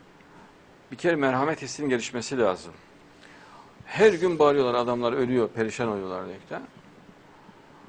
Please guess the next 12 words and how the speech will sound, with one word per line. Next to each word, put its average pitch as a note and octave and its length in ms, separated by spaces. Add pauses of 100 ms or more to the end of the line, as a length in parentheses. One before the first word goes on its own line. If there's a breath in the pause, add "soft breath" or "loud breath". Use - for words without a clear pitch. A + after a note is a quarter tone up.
(480)
İşte - 180
telefonunuzun B2+ 720
düğmesine A#2 460
basın. A2 280
Şey. G#2 120
Aa, G2+ 400
bazısı C#3+ 360
canı B2+ 200
istiyor, A2+ 320
gönderiyor, G2 320
bazısı G2 200
istiyor. - 200